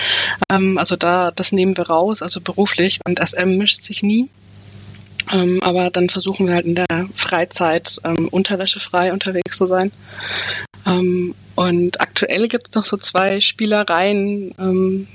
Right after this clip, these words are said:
naja, wir haben irgendwann beschlossen, Dinge zu unterstützen, wo er denkt, die tun mir gut. Das ist einmal Klavierspielen. Also ich spiele seit, weiß nicht, zwanzig Jahren Klavier.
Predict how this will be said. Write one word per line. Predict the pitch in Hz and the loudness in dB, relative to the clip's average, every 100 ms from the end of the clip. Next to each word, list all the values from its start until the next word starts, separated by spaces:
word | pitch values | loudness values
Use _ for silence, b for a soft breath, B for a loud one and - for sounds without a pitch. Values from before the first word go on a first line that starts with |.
| - | -10
naja, | - 190 180 | -2 0 2
wir | |
haben | 196 | 2
irgendwann | - 202 180 190 | 2 2 2 0
beschlossen, | - 185 196 202 196 | 0 0 2 2 0
Dinge | 214 214 | 2 0
zu | 214 180 | 0 -2
unterstützen, | 190 208 - 233 - 220 190 | 0 -2 0 -2 2 0 2
wo | 185 | 0
er | 165 202 | 2 2
denkt, | 208 180 214 - | 2 2 0 -4
die | |
tun | 190 - 208 | -6 0 2
mir | 196 | 2
gut. | 190 247 349 - B B B B B - | 2 0 0 -6 B B B B B 0
Das | 196 - | 0 2
ist | 202 | 0
einmal | 165 196 185 | 2 2 2
Klavierspielen. | 196 190 180 247 - 240 254 262 - - | 0 0 2 0 0 0 0 0 -4 -10
Also | 180 | -2
ich | - | -2
spiele | - 190 | 2 2
seit, | 185 180 - - - - | 2 0 -2 -6 -6 -4
weiß | 180 | 0
nicht, | 196 - | 0 2
zwanzig | 180 202 196 | 0 2 0
Jahren | 180 190 | 0 0
Klavier. | 190 190 220 | -2 0 0